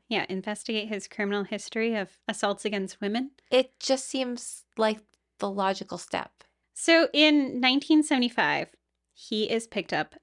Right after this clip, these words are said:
Speaker 1: again, this time for the kidnapping and rape of a dancer.
Speaker 2: Okay, this is getting, like, tiring.
Speaker 1: Right. Now, her story is very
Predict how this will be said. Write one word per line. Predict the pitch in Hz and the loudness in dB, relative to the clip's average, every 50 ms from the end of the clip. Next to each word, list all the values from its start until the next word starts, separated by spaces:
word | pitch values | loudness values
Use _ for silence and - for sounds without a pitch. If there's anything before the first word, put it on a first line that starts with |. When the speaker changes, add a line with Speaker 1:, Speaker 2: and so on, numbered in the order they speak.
| _ - | _ -4
Speaker 1:
again, | 226 233 233 349 359 320 151 131 - - - _ _ _ _ _ | -4 0 2 2 2 2 0 -2 -6 -12 -16 _ _ _ _ _
this | - 302 381 - | 2 2 2 0
time | - - 302 247 220 214 208 214 | 0 2 4 4 4 4 2 -2
for | 208 - 220 | -4 -6 -4
the | 190 185 | -4 -4
kidnapping | - - - 202 196 208 220 233 233 - 285 269 277 277 254 - | -6 -4 -4 -2 0 0 0 0 0 0 0 0 2 0 0 -2
and | - 214 202 196 190 - | -4 -4 -2 -2 -4 -4
rape | 170 151 156 156 - - - | -6 -4 -4 -6 -8 -10 -10
of | - 185 185 180 180 185 190 | -6 -4 -2 -2 -2 -2 -2
a | 233 | 2
dancer. | 269 359 359 330 - - - - - _ - | 4 6 6 4 4 0 -6 -10 -8 _ 2
Speaker 2:
Okay, | 226 233 226 - 175 165 | 4 4 4 0 -4 -6
this | 185 208 220 | -6 -8 -8
is | - 220 214 | -10 -10 -8
getting, | - 196 190 185 180 170 170 175 175 _ _ _ _ _ _ 277 _ _ _ - | -8 -6 -6 -6 -6 -6 -8 -10 -12 _ _ _ _ _ _ _ _ _ _ -12
like, | 180 170 - - _ _ _ _ _ | -10 -10 -12 -16 _ _ _ _ _
tiring. | - - 247 233 208 175 165 - - 165 - _ _ _ _ _ _ _ _ _ | -10 -6 -4 -4 -4 -4 -4 -6 -8 -12 -16 _ _ _ _ _ _ _ _ _
Speaker 1:
Right. | 233 196 165 143 120 - - - _ _ | -2 0 0 0 -2 -4 -10 -18 _ _
Now, | - 254 262 269 - - | 2 4 4 4 2 -2
her | - - 370 392 440 523 | 2 6 6 8 8 6
story | - - - 359 339 294 285 247 - | 2 2 4 6 6 6 6 4 4
is | 226 220 220 208 - - | 2 0 0 -2 -2 0
very | - 214 214 226 233 233 220 - | 4 4 6 6 4 2 -2 -6